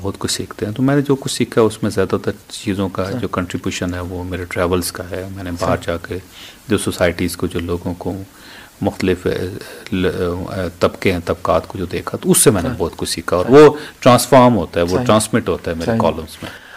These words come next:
Speaker 2: اچھا، یہ سب ایک ب-، بالکل ہٹ کے میں سوال کر کے پھر واپس اسی pattern پہ آؤں گا۔ ہمارے ہاں پڑھانے والے، آ،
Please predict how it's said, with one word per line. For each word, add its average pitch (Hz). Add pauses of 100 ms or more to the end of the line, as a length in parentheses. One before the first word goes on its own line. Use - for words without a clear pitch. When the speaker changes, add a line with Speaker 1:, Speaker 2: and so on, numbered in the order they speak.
(120)
Speaker 2:
اچھا، 214
یہ 220
سب 226
ایک 196
ب-، 131
بالکل 143 (100)
ہٹ 92
کے 113
میں 110
سوال 90
کر 92
کے -
پھر 107
واپس 95
اسی 107
pattern 104
پہ 113
آؤں 104
گا۔ 127 (360)
ہمارے 165
ہاں 170
پڑھانے 123
والے، 110
آ، -